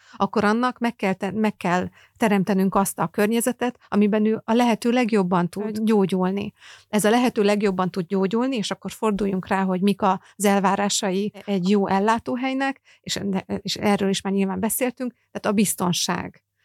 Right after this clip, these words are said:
Tehát, hogy ő mennyire érzi magát biztonságban. Arról is beszéltünk, hogy interpersonális traumákat élnek át, erőszak, ö, ö, erőszakot, stb. Tehát neki nagyon fontos, hogy tényleg egy, egy, egy olyan,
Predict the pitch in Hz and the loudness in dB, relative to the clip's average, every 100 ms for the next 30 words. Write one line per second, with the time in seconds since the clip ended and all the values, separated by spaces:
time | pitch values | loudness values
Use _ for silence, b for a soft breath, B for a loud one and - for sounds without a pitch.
0 | _ - 196 226 208 247 240 233 226 196 | _ -4 -2 0 2 2 4 4 4 2
1 | 202 196 190 190 190 185 - 190 - - | 2 0 0 0 -2 -4 -4 -6 -4 -6
2 | 185 185 190 214 214 214 220 208 202 208 | -4 -6 0 2 4 2 0 0 -2 -2
3 | 196 202 214 208 196 190 - 202 190 - | -4 0 2 2 -2 -2 -2 -2 -4 -4
4 | 208 190 196 185 185 196 - 208 180 180 | 0 0 2 0 -2 -6 -4 -4 -2 -4
5 | - 247 233 233 b b - 208 202 185 | -2 0 0 -2 b b -4 0 2 2
6 | 202 196 - - 208 185 185 185 208 185 | -2 -2 -8 -8 -2 0 0 0 0 0
7 | 180 214 196 - - 170 - 247 233 208 | 0 0 0 -2 -6 -8 -8 -4 -4 -2
8 | 226 214 B B _ 208 190 202 214 208 | -4 -6 B B _ -4 0 0 0 -4
9 | 247 285 226 - 202 190 208 214 226 202 | -4 -2 -2 0 -2 0 -2 -4 0 0
10 | 196 196 175 _ 202 - 208 226 226 202 | 2 0 -2 _ -6 -2 -2 2 2 0